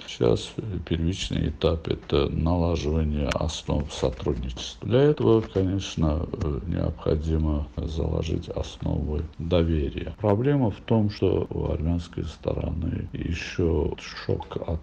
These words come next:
поражения. А мировой опыт показывает, что да, это, э, один из основных путей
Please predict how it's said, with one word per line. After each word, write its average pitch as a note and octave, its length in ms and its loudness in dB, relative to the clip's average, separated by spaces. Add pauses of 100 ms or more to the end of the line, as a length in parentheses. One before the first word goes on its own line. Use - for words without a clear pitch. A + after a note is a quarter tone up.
поражения. D#2+ 920 -2 (180)
А A#2 160 2
мировой D3+ 540 6
опыт D3 240 2
показывает, A2+ 640 4
что - 360 4
да, F2+ 380 4 (100)
это, E2 600 2
э, E2 280 0 (220)
один E2 360 0
из F2+ 220 -2
основных F2 680 0
путей G2 520 2